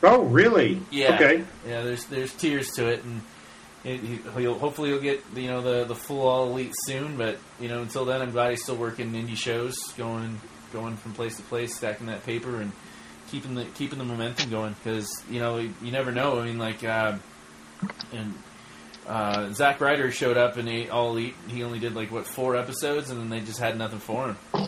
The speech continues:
Speaker 1: Huh.
Speaker 2: Yeah.
Speaker 1: Yeah.
Speaker 2: But yeah, that's, uh, that's all I got for that, man. Like, I'm just glad to be recording with you guys, talking about some comics. You guys, we got a kick-ass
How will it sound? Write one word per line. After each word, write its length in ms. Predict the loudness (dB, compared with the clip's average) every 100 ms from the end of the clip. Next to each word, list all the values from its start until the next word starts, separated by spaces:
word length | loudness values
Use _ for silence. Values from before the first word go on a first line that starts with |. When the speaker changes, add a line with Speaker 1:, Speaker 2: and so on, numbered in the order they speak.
| -4 -16 -20 -20 -20 -20 -20 -20 0 6
Speaker 1:
Huh. 220 | 6 6 -2 -14 -8
Speaker 2:
Yeah. 140 | -2 6
Speaker 1:
Yeah. 240 | 6 6 0 -16 -20 -20 -20 -20 -20 -20 -20 -20 -20 -20 -20 -12 2
Speaker 2:
But 100 | 6
yeah, 180 | 6 6
that's, 340 | 0 0 4
uh, 320 | 6 6 4 -2 -14 -20 -4
that's 200 | 0 2
all 120 | 4 4
I 100 | 4
got 140 | 2
for 120 | 4
that, 200 | 4 4
man. 200 | 2 -2 -2
Like, 180 | -2
I'm 160 | -2 -2
just 200 | -2 -6 -12 -8
glad 260 | 0 2 2
to 60 |
be 140 | -2 -4
recording 420 | -4 -4 -4 -4
with 100 | -6
you 80 | -4
guys, 440 | 0 4 6 4 0 -6 -12 -18 -4
talking 220 | -2 -2
about 200 | -4 -6
some 100 | -4
comics. 380 | 0 0 0 -4 -4
You 60 |
guys, 240 | 0 0 -2 -12 -20 -20 -20 -16 -6
we 60 | 2
got 120 | 2
a 100 | 2 -6
kick-ass 460 | -2 2 4 4